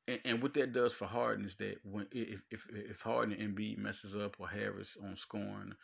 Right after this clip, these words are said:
Thibault is that one game changer on defense and that could change everything. He plays the lanes. You know, Simmons plays the lanes. Both these guys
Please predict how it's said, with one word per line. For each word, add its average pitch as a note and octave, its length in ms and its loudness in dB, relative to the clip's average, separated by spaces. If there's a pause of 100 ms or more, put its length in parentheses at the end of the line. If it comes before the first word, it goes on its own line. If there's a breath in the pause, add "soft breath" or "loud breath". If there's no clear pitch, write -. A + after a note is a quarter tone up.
(380 loud breath)
Thibault B2 460 10
is - 80 -4 (160)
that G#2 260 4
one B2+ 340 2
game A#2+ 420 2
changer G2+ 400 0
on G2+ 180 -2
defense G2+ 540 2
and G#2+ 200 0 (100)
that G2 240 4
could F#2+ 200 -2 (180)
change A#2+ 440 2
everything. G#2 560 0 (220 loud breath)
He A#2 100 -2
plays A#2 400 4
the A2 80 2
lanes. G#2+ 440 2
You A#2 60 -2
know, A2 120 2
Simmons C#3 380 4
plays G2+ 320 -2
the F#2 120 -2
lanes. F2+ 420 -6
Both C#3+ 260 4
these C3 220 4
guys A2 420 4